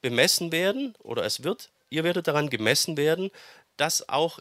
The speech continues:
ihr bei anderen anlegt.“ Merkt ihr? Und das ist schon kitzlig, ne?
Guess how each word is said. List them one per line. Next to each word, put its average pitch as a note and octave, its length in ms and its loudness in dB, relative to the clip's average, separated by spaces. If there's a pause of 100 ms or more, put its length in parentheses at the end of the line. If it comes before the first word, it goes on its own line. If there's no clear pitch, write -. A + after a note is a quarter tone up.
ihr G3 260 -4
bei D#3+ 280 -2
anderen F3+ 420 0
anlegt.“ A#2+ 520 0
Merkt E3+ 220 -4
ihr? F3+ 200 -2 (2750)
Und A2 60 -14
das B2+ 100 -4
ist D3 100 -2
schon D4+ 220 0
kitzlig, - 480 -6
ne? D#3 220 -2